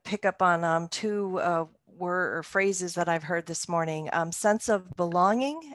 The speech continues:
and safe space. And we're gonna turn to Rola now. So Rola, you're a master trainer, a consultant with schools.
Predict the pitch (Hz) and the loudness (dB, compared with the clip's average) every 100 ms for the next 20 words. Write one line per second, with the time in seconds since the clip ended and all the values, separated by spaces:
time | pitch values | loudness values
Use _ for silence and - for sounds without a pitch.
0 | - 180 180 - 170 - - 165 151 - | -4 -4 -2 -2 -2 -2 -4 -2 -2 -6
1 | - 196 226 233 240 226 208 170 165 156 | -6 -2 0 0 0 0 0 0 0 0
2 | 147 139 147 _ _ - - - - - | -2 -6 -10 _ _ -20 -20 -20 -18 -6
3 | 262 285 294 302 359 247 220 208 214 214 | 2 4 6 6 6 6 6 4 4 0
4 | - - 196 196 185 - 180 - 180 180 | 0 2 4 6 4 2 -2 2 2 2
5 | 185 175 165 - 170 170 160 156 - | -2 -6 -6 -4 -2 0 2 0 -6